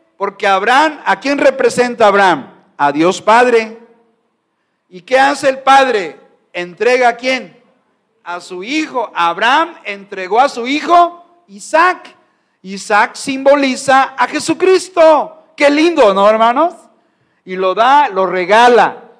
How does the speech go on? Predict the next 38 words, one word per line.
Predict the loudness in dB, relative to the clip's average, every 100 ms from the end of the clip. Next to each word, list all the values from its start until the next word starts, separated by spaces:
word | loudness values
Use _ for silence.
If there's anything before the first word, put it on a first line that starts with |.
| _ _ _ _ _
que | -8
estuvo | -4 0 4 4
dispuesto | 2 -4 0 2 2 0
a | 2
dar | 2 0
su | -4 -8
vida | -6 0 0 0
para | -2 0 -2 -4
complacer | -14 -14 -10 -4 0
a | 0
su | -2 -6
padre. | -2 -2 -4 -14 _ _ _ _
¿Ven | 0 0 0
a | 0
Isaac | 0 -4 -2 -2 -2
refunfuñando | -6 -4 -4 -8 -10 -8 -8 -6
allí? | -8 -10 -20 _ _ _ _ _ _ _ _ _
¿Lo | 0
ven | 0 0
que | 0
refunfuña | 0 0 -2 -6 -6 -10
así? | -12 _ _ _
"Ah, | -20 -20 -20 _ _ _
¿yo | -12
por | -12 -12
qué? | -8 -8 -8 -10 -14 _ _ _
¿Por | -10
qué | -6
no | -4
le | -4
dice | -8 -10
a | -12
Ismael | -10 -10 -6 -6 -6
si | -8
él |
es | -10
el | -10
mayor? | -8 -10 -8 -8 -4 -2 -4 -6